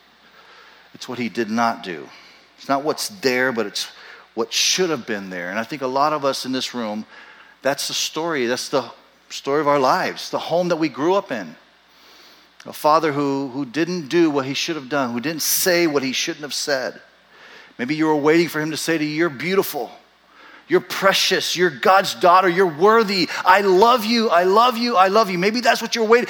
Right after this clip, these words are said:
and he never said it. Or maybe you're waiting for your dad to say, "Hey, you're strong enough. You can accomplish, you're becoming a man of God. You, I'm proud of you." Maybe that's what you're waiting, and he never said it.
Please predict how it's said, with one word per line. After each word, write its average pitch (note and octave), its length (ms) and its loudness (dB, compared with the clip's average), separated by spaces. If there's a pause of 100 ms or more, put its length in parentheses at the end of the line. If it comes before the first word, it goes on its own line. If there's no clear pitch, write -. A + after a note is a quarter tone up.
(120)
and F#3+ 120 2
he G3+ 100 0
never C4+ 400 2
said D4 280 4
it. - 360 0 (1600)
Or D3 60 -4
maybe A#3+ 240 6
you're C4 100 4
waiting C4+ 240 6
for A3 100 -4
your B3+ 100 0
dad C4+ 160 4
to - 40 -4
say, B3+ 160 4
"Hey, C#4+ 200 4
you're B3+ 120 2
strong D4+ 640 4
enough. A#3+ 600 2 (1080)
You D4+ 200 6
can B3+ 240 4
accomplish, B3+ 500 4
you're C#4+ 100 4
becoming C#4+ 400 4
a A#3+ 60 6
man C4+ 400 4
of G#3 220 0
God. C4+ 400 6
You, C#4+ 280 6 (300)
I'm A#3+ 200 4
proud C#4 420 6
of A#3 100 2
you." A3 100 0
Maybe C4 280 4
that's C#4 360 4
what C4+ 140 0
you're C4+ 120 4
waiting, B3+ 280 6
and G#3 100 2
he G#3 120 -2
never A3+ 400 0
said A3 320 2
it. - 340 -2